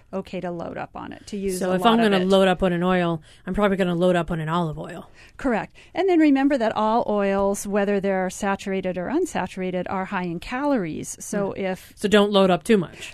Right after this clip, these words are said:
Speaker 1: if you're watching your weight, don't load up on any kind of
Speaker 2: Okay.
Speaker 1: oil. Mm-hmm.
Speaker 2: So that's where I'd find my troubles, would be, like, icing would have trans fats and, you know, other sorts of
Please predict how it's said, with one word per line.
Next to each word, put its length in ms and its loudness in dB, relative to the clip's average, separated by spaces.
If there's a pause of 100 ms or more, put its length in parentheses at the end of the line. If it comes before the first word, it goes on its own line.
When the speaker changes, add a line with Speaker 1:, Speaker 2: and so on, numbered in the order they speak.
(140)
Speaker 1:
if 200 2
you're 140 0
watching 420 2
your 140 0
weight, 480 0
don't 240 -4
load 200 0
up 180 -4
on 200 -4 (120)
any 260 -2
kind 480 -10 (220)
of 100 -10
Speaker 2:
Okay. 240 0
Speaker 1:
oil. 140 -12 (400)
Mm-hmm. 80 -4
Speaker 2:
So 160 2
that's 260 6
where 80 6
I'd 140 4
find 200 2
my 120 0
troubles, 440 -6
would 120 -4
be, 120 0
like, 320 -4
icing 540 0 (300)
would 160 2
have 340 -2
trans 480 0
fats 480 -4 (320)
and, 480 0
you 100 -2
know, 200 0
other 240 0
sorts 320 -4
of 240 -4